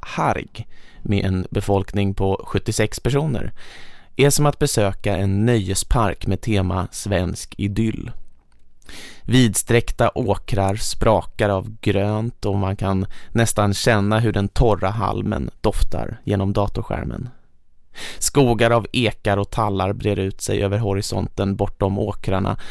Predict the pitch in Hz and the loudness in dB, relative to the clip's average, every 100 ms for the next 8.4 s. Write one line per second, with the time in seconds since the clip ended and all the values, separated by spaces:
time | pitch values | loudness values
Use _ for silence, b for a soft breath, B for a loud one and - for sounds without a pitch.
0 | B B 107 131 156 156 120 107 120 - | B B 2 6 6 6 4 4 0 0
1 | 107 98 101 101 95 120 110 - 104 - | 0 0 0 -2 2 4 4 2 -4 -2
2 | 127 92 90 107 120 120 117 - - - | -2 -2 -4 -2 -2 -2 -4 -4 -8 -10
3 | B B B 123 123 101 95 95 98 98 | B B B 4 4 4 2 0 0 -2
4 | 92 - 101 107 107 98 95 - - 104 | -4 -2 2 4 4 2 -2 -4 -6 -6
5 | - 98 - - - - - - - _ | -6 -8 -6 -8 -8 -12 -14 -16 -20 _
6 | _ - - _ _ B B B - 147 | _ -20 -20 _ _ B B B 6 6
7 | 156 156 - 156 - 113 110 110 120 113 | 6 2 2 0 2 0 0 2 2 2
8 | - 104 101 101 | 2 0 0 -2